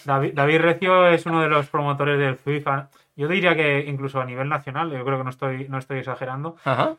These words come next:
Speaker 1: porque hace mucho tiempo que, bueno, David, él, él es militar y estuvo de misión a Afganistán y demás, y
Speaker 2: Ajá.
Speaker 1: entonces, eh, también ha estado viviendo en Zaragoza, donde hace, en Jaca, donde hace siempre mucho frío.
Speaker 2: Muy bien.
Speaker 1: Entonces empezó a meter un, con todo esto del, del rodillo,
Speaker 2: Ujú.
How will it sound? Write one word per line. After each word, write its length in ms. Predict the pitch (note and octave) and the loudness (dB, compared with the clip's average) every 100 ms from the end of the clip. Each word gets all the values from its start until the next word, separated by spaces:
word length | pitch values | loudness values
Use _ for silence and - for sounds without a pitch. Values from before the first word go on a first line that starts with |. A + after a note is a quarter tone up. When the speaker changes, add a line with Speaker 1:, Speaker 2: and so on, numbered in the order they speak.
| _ | _
Speaker 1:
porque 180 | B2+ C3+ | -4 -4
hace 140 | D#3+ | -4
mucho 260 | D3+ D3+ C#3+ | -4 -4 -6
tiempo 320 | D3 C#3+ D3+ | -6 -4 -2
que, 800 | D3+ C#3+ C3+ C3+ C3 B2+ B2+ - _ - | 0 0 0 0 -2 -6 -8 -12 _ -6
bueno, 300 | D3 C#3 - _ | -6 -6 -12 _
David, 300 | C3 B2 D3 | -10 -6 -2
él, 380 | D#3+ D#3 D3 D3 | -2 -2 -4 -6
él 280 | C#3 C3+ C#3 | -8 -8 -8
es 120 | B2+ | -6
militar 520 | C3+ B2 A#2 D#3 D#3+ D3+ | -6 -6 0 2 2 2
y 140 | C3+ | -4
estuvo 380 | B2 C3+ C3+ C3+ | -4 -4 -2 -2
de 100 | C3 | -4
misión 260 | C3 C#3 | -6 -6
a 60 | C3 | -6
Afganistán 680 | B2+ C3 A#2+ B2+ A#2+ D3 C#3+ | -6 -8 -8 -10 -10 -10 -6
y 40 | |
demás, 200 | C3+ C#3+ | -4 -4
y 20 | C3 | -4
Speaker 2:
Ajá. 140 | G#3 | -4
Speaker 1:
entonces, 240 | F3+ - _ _ _ _ _ - | -4 -4 _ _ _ _ _ -12
eh, 260 | C#3 C3 B2+ | -8 -6 -6
también 260 | B2+ C#3 | -6 -4
ha 20 | C3+ | -4
estado 220 | C#3 C3+ | -2 -4
viviendo 220 | C3 C3 | -4 -6
en 60 | B2+ | -6
Zaragoza, 460 | A#2+ B2+ E3+ E3+ | -6 0 2 2
donde 200 | D#3+ D3 | 0 0
hace, 140 | C3 C3+ | -4 -8
en 260 | C#3 C3+ | -10 -12
Jaca, 280 | A#2 E3 E3 | 0 2 2
donde 140 | D3+ C#3 | 0 -2
hace 220 | C#3+ C#3 | -4 -6
siempre 240 | C#3+ C3 | -4 -4
mucho 240 | C3 C3 A2+ | -4 -6 -4
frío. 280 | D#3+ D#3 D#3 | -4 -4 -6
Speaker 2:
Muy 140 | G#2+ F#2+ | -12 -10
bien. 140 | A#2+ | -10
Speaker 1:
Entonces 280 | D#3 B2+ C#3+ | -10 -4 -2
empezó 220 | D3+ D3+ | 0 2
a 60 | D#3 | 0
meter 260 | D3 D#3+ | 0 0
un, 400 | D3+ D3+ D3+ D3+ | -2 -8 -8 -10
con 340 | C#3+ D3 C#3+ C#3 | -6 -6 -4 -2
todo 140 | D3 | -2
esto 180 | C#3 D3 | -2 -4
del, 320 | D3 C#3 C#3+ | -4 -4 -4
del 140 | C#3 | -4
rodillo, 480 | C#3 C3+ E3+ E3+ F3 E3 | -2 0 0 0 -2 -2
Speaker 2:
Ujú. 300 | C#3+ E4 | 0 -2